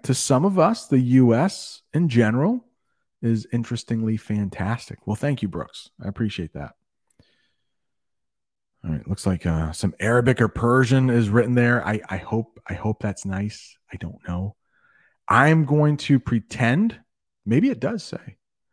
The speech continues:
in Persian or Arabic that says, "Brent,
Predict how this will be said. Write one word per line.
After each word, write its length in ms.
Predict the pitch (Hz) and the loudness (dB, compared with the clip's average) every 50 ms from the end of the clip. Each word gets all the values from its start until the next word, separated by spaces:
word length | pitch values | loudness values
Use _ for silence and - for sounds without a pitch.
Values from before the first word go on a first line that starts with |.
| _ _ _ _ _ _ _ | _ _ _ _ _ _ _
in 140 | - 107 104 | -2 -2 -2
Persian 600 | - - 120 123 123 120 104 - 92 80 69 76 - _ _ _ _ _ _ _ _ _ _ _ - | 0 2 4 4 4 4 2 0 -4 -6 -8 -12 -16 _ _ _ _ _ _ _ _ _ _ _ -6
or 140 | - 107 - | -6 -4 -2
Arabic 500 | 113 110 110 104 95 90 82 - - - _ _ _ _ _ _ _ _ - | -2 -2 -2 -2 -4 -6 -8 -10 -16 -20 _ _ _ _ _ _ _ _ -6
that 180 | 104 98 - - | -6 -6 -6 -6
says, 460 | - - 107 101 98 90 - - - _ _ _ _ _ _ _ _ _ _ _ _ _ _ _ _ _ _ _ _ - | -6 -4 -2 -2 -4 -6 -8 -12 -16 _ _ _ _ _ _ _ _ _ _ _ _ _ _ _ _ _ _ _ _ -2
"Brent, 380 | 104 104 104 101 - - - | 0 0 0 0 -2 -8 -16